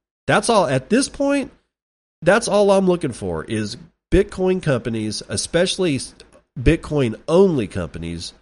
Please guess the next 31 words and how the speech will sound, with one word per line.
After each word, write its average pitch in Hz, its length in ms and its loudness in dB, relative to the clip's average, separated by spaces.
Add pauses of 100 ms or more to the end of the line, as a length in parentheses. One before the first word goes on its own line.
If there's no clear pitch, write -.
(280)
but 127 160 8
at 123 120 -2
least 143 560 0
Bitcoin 135 540 0
solid 156 480 -4
companies 87 640 -6 (380)
that 139 120 4
have 131 320 -2 (180)
solidly 117 840 0 (140)
survived 104 920 -2 (220)
F 110 220 -2
T 151 240 -2
X, 95 300 -6
Three 107 220 -4
Arrows 156 280 0
Capital, 101 500 -4
BlockFi, 127 800 -4
Alameda, 113 880 -2 (500)
and 127 160 -2
all 131 260 2
the 135 120 0
rest 127 260 0
of 107 160 -4
Genesis 127 600 -2
and 110 80 -4
all 143 160 0
the 226 80 2
rest 240 220 0
of 214 40 -6
the 185 80 -2
bullshit. 143 520 0